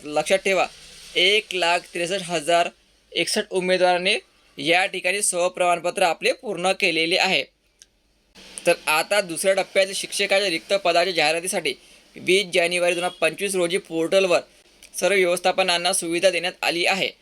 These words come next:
आतापर्यंत राज्यातील सहाशे एकोणीस संस्थांनी विविध माध्यमातून सातशे एकाहत्तर जाहिरातीची प्रक्रिया सुरू केली. म्हणजे व्यवस्थापनाने आपली जाहिरात या ठिकाणी द्यायला सुरुवात केलेली आहे. तसेच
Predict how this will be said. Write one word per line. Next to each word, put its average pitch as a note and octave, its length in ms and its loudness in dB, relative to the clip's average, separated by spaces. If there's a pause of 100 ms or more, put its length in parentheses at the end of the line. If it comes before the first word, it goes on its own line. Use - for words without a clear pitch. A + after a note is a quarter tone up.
(200)
आतापर्यंत F#3 560 0
राज्यातील F3+ 600 0 (640)
सहाशे F3+ 460 0
एकोणीस F#3 540 -2
संस्थांनी F3 560 -2
विविध F#3 200 0
माध्यमातून F3 720 -2 (1000)
सातशे G3 500 0 (140)
एकाहत्तर F3 400 0
जाहिरातीची E3+ 600 0
प्रक्रिया F3 460 0 (240)
सुरू G#3 320 2
केली. E3 140 0
म्हणजे D#3 220 -6
व्यवस्थापनाने F3 640 0
आपली F#3 260 -2
जाहिरात E3 320 2
या E3 120 0
ठिकाणी E3+ 300 -6 (360)
द्यायला E3 280 2
सुरुवात F3 400 -2
केलेली E3+ 320 0
आहे. F#3 280 0 (1300)
तसेच F#3 360 2